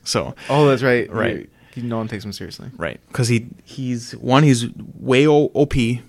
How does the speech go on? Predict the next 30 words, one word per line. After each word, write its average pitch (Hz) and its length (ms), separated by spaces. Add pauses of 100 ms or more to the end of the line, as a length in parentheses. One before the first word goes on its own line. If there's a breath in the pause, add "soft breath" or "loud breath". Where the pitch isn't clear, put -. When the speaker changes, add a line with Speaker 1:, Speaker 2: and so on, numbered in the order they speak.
(100)
Speaker 1:
You 123 120
can 120 120
chop 123 220
him 143 60
up 127 120
into 127 140
a - 20
million 117 240
pieces, 110 380
and 107 60
he 104 60
basically 110 360
is 107 80
like 107 120
a 110 40
worm 110 440
to 117 80
puts - 180
himself 113 300
back 135 160
together. 135 460 (140)
Speaker 2:
<laughs> - 120
Speaker 1:
So 117 360
it's, - 560 (280)
Speaker 2:
Yeah. 95 260
Speaker 1:
he's 120 140
an 110 80
O 135 140
P 143 140
character 113 720